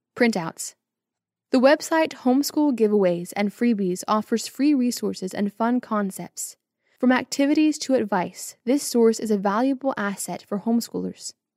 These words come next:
Check out their homeschool budget printables here. Homeschool Gardens offers advice on how to use a sinking fund for your homeschooling budget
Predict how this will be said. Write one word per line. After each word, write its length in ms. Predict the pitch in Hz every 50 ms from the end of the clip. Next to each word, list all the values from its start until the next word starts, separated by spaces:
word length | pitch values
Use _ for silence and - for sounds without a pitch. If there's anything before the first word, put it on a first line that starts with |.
| _ _ _ _ _ _
Check 220 | - - 262 294 302
out 180 | 320 311 302
their 140 | - 247 220
homeschool 460 | 190 226 233 262 254 - - 285 254
budget 340 | 214 202 196 196 196 - -
printables 480 | - 247 254 240 202 180 170 185 - -
here. 340 | - 247 233 175 180 170 - _ _ _ _ _ _ _ _ _ 214
Homeschool 500 | 214 240 269 294 285 - - 320 311 254
Gardens 440 | - 214 202 196 175 175 170 185 -
offers 340 | - 208 214 226 - 262 247
advice 500 | 247 - 214 - 208 190 180 180 185 - -
on 140 | 202 214
how 320 | 208 - - 220 226 247 277
to 120 | 269 285
use 320 | 247 214 214 214 220 220 -
a 80 | 208
sinking 460 | - - - 226 240 233 - 262 262
fund 420 | 247 - - 196 190 185 185 185 -
for 120 | - _ 214
your 160 | 208 214 196
homeschooling 600 | - 233 226 247 254 - - 262 247 240 233 226
budget 460 | 208 196 185 - 175 - _ - _